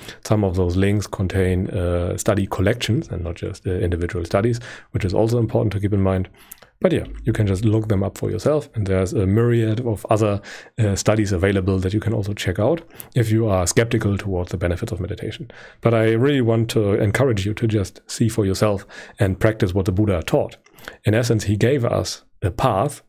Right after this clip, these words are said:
which is just a list of experiments and a list of, uh, things that we should do to see for ourselves. That's what he did. It was a very, uh, scientific approach in that regard.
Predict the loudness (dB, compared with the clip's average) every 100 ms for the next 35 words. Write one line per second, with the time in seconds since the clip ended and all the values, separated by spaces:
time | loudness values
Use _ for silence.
0 | _ -4 -2 0 -2 -2 -2 0 0 0
1 | 0 2 0 -2 -4 -2 -2 -6 -18 -20
2 | -12 -4 -2 2 0 2 0 -2 -2 0
3 | 2 0 -2 -2 -2 -4 -4 -2 0 -2
4 | -6 -16 -20 -20 _ _ -20 -2 2 2
5 | 2 0 0 2 2 0 0 2 0 -2
6 | -2 0 0 0 -2 -4 -4 -6 -10 -14
7 | -20 -2 0 2 2 2 2 0 -2 -4
8 | 0 2 2 2 2 0 -2 -14 -20 -8
9 | -2 0 2 2 2 2 2 0 -2 0
10 | 0 0 -2 -4 -2 -4 -4 -6 -8